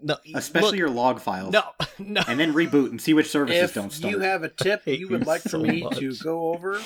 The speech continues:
Speaker 3: please just tweet us.
Speaker 1: Yeah.
Speaker 3: At me or at the podcast, and, uh, we'll talk about it.
Speaker 2: Don't at me.
Speaker 1: Our contact info is on slash, our sysadministrivia, sysadministrivia dot com slash contact. Peyton's co-, Twitter is on his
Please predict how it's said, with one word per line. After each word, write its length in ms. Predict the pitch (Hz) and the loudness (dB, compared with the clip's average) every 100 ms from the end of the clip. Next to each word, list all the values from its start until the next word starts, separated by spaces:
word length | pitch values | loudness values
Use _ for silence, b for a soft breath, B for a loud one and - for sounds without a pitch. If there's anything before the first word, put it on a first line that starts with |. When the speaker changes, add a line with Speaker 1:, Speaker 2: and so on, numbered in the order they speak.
| - | -8
Speaker 3:
please 300 | - 156 151 | -4 -4 -4
just 320 | 156 - 202 151 | -8 -6 -4 -4
tweet 240 | 165 165 | -2 -2
us. 400 | 202 - - - - _ _ | -2 -4 -8 -10 -16 _ _
Speaker 1:
Yeah. 240 | 110 160 185 _ _ | 0 0 0 _ _
Speaker 3:
At 260 | 147 147 - | -4 -4 -4
me 320 | 151 156 165 | -4 -2 -2
or 180 | - 135 | -2 0
at 160 | 151 147 | -2 -2
the 40 | |
podcast, 720 | 131 156 156 165 - 127 143 | -4 -2 4 4 6 4 4
and, 180 | 131 120 | 4 2
uh, 380 | 120 120 117 120 - - | -2 -4 -4 -6 -8 -10
we'll 160 | 139 | -8
talk 260 | 120 180 - | -4 -4 -4
about 240 | 151 120 | -6 -6
it. 80 | - - _ - | -10 -20 _ -6
Speaker 2:
Don't 200 | 107 135 | 0 2
at 200 | 131 113 | 2 0
me. 260 | 113 90 - _ _ | -2 -6 -8 _ _
Speaker 1:
Our 140 | - 110 | -4 -4
contact 460 | - 131 131 123 | -4 -4 -4 -6
info 260 | 131 123 123 | -6 -4 -4
is 120 | 107 | -2
on 220 | 113 107 | -4 -6
slash, 420 | 107 - 123 - - _ - | -8 -2 -2 -4 -18 _ -8
our 240 | 110 110 _ _ | -6 -6 _ _
sysadministrivia, 1000 | - 135 147 127 117 - 120 113 113 107 _ - | -12 -8 -6 -6 -6 -4 -2 -2 -4 -8 _ -14
sysadministrivia 880 | - 165 180 147 151 143 156 143 131 | -6 -4 -4 -2 -4 -2 -2 0 -2
dot 160 | 135 | -2
com 180 | - 127 | -2 -4
slash 240 | - 113 - | -2 -4 -2
contact. 500 | 143 139 143 135 _ _ _ _ | -4 -2 -4 -4 _ _ _ _
Peyton's 420 | - 135 127 117 - | -8 -6 -4 -6 -6
co-, 140 | - - - | -12 -12 -16
Twitter 320 | - 127 117 | -6 -2 0
is 340 | 120 107 101 - | 0 -4 -6 -8
on 340 | 107 107 104 - | -8 -8 -10 -16
his 420 | 95 - - | -18 -16 -20